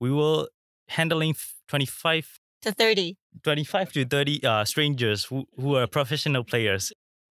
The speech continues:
Speaker 1: So we, we just, uh, s-, spread everyone around and do some stretching. But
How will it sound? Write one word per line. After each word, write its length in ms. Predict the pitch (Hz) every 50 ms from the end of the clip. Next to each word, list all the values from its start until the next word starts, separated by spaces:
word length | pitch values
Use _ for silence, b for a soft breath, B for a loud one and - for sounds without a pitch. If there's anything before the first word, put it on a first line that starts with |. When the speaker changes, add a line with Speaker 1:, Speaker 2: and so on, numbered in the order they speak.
| -
Speaker 1:
So 420 | 139 - 156 139 135 135 131 127 - _ _ - -
we, 200 | 151 165 160 143
we 140 | 147 160
just, 280 | 156 156 185 175 - - -
uh, 320 | 117 110 107 107 104 107 110
s-, 160 | 110 - - - -
spread 340 | 127 - - - 160 147 123
everyone 440 | 127 131 131 139 143 143 143 139
around 380 | 131 127 120 120 120 131 135 -
and 220 | 110 107 104 104
do 180 | 107 117 117 117
some 240 | - - 113 110 104
stretching. 460 | - - 110 98 98 - - 90 95 - _ _ _ _ -
But 160 | 135 120